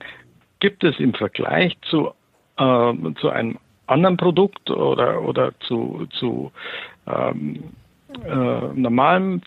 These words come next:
Futter einen Unterschied. Und da müssen die dann wirklich, wenn die getestet sind, das ist, das steht bei den Labels dann drauf,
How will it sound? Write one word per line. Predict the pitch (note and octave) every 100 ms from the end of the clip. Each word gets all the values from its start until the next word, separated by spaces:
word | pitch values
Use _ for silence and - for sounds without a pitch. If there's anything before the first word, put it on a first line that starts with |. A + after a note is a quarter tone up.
| -
Futter | F#3 - E3+
einen | D#3 D3+
Unterschied. | F3 E3+ - A#2 - G2+ G2+ - - - _
Und | - A#2+ -
da | B2+ E3
müssen | F3+ E3 E3+ C#3
die | D#3 D3
dann | C#3+ C#3+ C3+ B2+
wirklich, | C#3+ E3+ D3+
wenn | C3 A#2+
die | A#2+
getestet | - - D#3+ - E3 -
sind, | D#3 D3 - - - - -
das | G#2+ B2+
ist, | - _
das | - A2 -
steht | - B2 -
bei | - G#2+
den | G#2+ G#2
Labels | G#2 A2 D3 D3+ C#3+ -
dann | A2 -
drauf, | - - D#3+ G3+